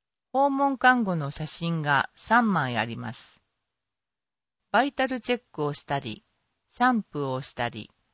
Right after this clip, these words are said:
足を洗ったりする様子が写っています。写真終わり。問い合わせ。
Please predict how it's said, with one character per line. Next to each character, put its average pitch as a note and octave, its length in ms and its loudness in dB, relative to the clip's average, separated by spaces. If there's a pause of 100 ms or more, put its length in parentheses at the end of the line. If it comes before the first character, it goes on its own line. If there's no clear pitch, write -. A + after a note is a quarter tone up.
(240)
足 F#3+ 300 0
を A#3+ 140 8
洗 E3+ 180 6
っ E3+ 60 0
た - 180 0
り D#3 140 -2
す - 180 -2
る C3 100 -4
様 D3+ 200 2
子 D3+ 200 -2
が C3+ 300 2
写 - 200 -8
っ - 20 -4
て - 220 -6
い A2+ 100 -2
ま A2 160 -2
す。 - 260 -10 (1120)
写 F3 80 0
真 G3+ 440 0 (180)
終 D#3+ 80 0
わ E3 180 6
り。 C#3+ 240 -4 (1200)
問 G#3+ 220 -2
い G3+ 80 2
合 F#3 100 2
わ E3 120 0
せ。 - 280 -10